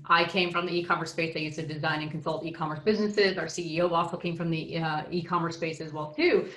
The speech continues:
But there's a lot that you can learn about the journey that someone goes on, even as an individual consumer.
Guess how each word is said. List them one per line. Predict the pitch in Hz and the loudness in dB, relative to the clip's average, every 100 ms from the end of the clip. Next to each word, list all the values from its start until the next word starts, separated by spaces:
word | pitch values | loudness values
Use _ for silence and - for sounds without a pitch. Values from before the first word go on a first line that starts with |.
| - | -2
But | 240 | 2
there's | 277 | 4
a | 254 | 2
lot | 233 220 254 330 | 2 2 0 -2
that | 254 - | -4 -2
you | 214 | -4
can | - 196 185 | -2 -2 0
learn | 175 247 285 175 165 | 0 0 2 0 -2
about | 180 170 170 190 - - | -4 0 4 4 2 -4
the | 165 | -6
journey | 165 175 190 226 | -4 -2 0 0
that | - - | -2 -2
someone | 180 170 | -2 0
goes | 156 165 190 | 0 0 2
on, | 175 175 | 0 0
even | 202 220 | 0 0
as | - 175 | 0 0
an | 180 | -2
individual | 185 185 170 170 165 | -2 -2 0 -2 -4
consumer. | 156 156 - 151 147 139 | -6 -10 -10 -10 -10 -12